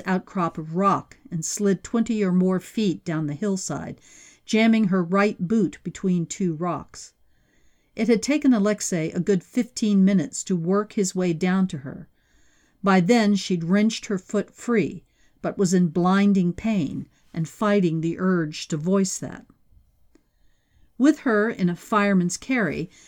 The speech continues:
it had taken him close to a half hour to return to the path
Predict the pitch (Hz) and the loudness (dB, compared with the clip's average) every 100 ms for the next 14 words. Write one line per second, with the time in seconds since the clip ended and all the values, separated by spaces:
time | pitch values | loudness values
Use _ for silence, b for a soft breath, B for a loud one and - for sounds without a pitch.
0 | b b 208 226 - 254 262 247 240 240 | b b 2 2 2 4 6 6 4 2
1 | 220 - 214 175 202 190 202 190 165 147 | 0 0 -2 -2 -2 -2 -2 0 0 -2
2 | - 185 185 - 214 208 190 185 185 196 | -4 0 -2 -2 -2 0 -2 -4 -6 -4
3 | 180 143 143 | -4 -4 -6